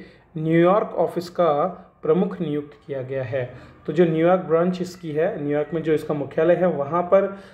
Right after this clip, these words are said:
संयुक्त राष्ट्र पर्यावरण कार्यक्रम का प्रमुख नियुक्त किया गया है Lizia Noronha को, जो कि भारतीय मूल की अर्थशास्त्री हैं।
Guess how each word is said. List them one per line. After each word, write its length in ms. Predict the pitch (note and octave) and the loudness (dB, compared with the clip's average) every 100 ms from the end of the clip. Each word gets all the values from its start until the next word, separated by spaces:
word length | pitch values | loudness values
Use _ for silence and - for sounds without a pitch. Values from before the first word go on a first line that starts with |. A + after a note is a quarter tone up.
| _ | _
संयुक्त 280 | - F#3+ F#3 | -2 -2 4
राष्ट्र 260 | F#3 F3+ | 4 4
पर्यावरण 300 | - D#3+ D#3 | 0 2 2
कार्यक्रम 420 | D#3 D3 C#3+ D3 D3 | 0 -2 -2 -6 -6
का 120 | D#3+ | -6
प्रमुख 460 | D#3 C#3+ D3+ - | -6 -4 -6 -6
नियुक्त 400 | E3+ C#3+ D3+ D3+ - | -6 -4 -4 -6 0
किया 140 | D3+ | 2
गया 180 | D3+ D#3+ | 4 2
है 140 | E3+ | 2
Lizia 640 | D#3 C#3+ D3 C#3 E3+ E3+ | 0 -4 -6 0 2 2
Noronha 520 | C#3+ C#3+ C#3+ E3+ F3 F3 | 0 -4 -2 -2 0 0
को, 320 | F#3 G#3+ - - - C3 | 2 0 -2 -14 -20 -6
जो 140 | D#3+ | -4
कि 460 | D#3 F3+ F3+ F3+ - - | 0 2 2 -2 -12 -16
भारतीय 460 | C#3 F3 G3+ - A3 | 0 4 4 0 -2
मूल 240 | E3+ D3+ | -2 -2
की 360 | C#3+ D#3+ E3 - - - | -6 -6 -6 -6 -16 -8
अर्थशास्त्री 600 | C#3+ D#3 C3+ C3 - C3+ | -6 -6 -6 -6 -4 -8
हैं। 240 | C3 C3 | -6 -8